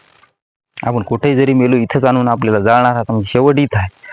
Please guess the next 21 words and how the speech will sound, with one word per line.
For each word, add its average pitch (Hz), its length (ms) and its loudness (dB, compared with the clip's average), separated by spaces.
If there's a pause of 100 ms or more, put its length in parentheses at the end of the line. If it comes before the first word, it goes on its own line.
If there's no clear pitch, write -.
(160)
पण 104 80 -6
सुरुवात 120 460 -2
तर 143 40 0
तिकडे 131 280 -2
थोडीफार 139 420 -4
करून 131 300 -2
बघायला 131 300 0
काय 127 140 -2
हरकत 127 360 -4
आहे, 117 100 0
जगून 123 320 2
यायला 135 300 0
काय 127 200 -2
हरकत 123 320 -4
आहे? 127 120 0 (680)
तर 107 120 -6
नक्कीच 117 420 -2
याचा 127 180 0
विचार 113 380 4
करा. 123 260 0 (1200)
आणि 113 160 0